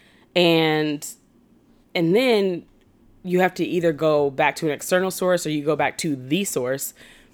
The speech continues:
But it's this interesting exchange of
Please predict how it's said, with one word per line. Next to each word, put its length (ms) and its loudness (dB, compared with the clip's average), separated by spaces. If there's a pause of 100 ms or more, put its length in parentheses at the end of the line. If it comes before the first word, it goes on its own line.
(100)
But 600 8 (1120)
it's 220 2
this 300 0
interesting 580 0
exchange 920 0
of 560 -2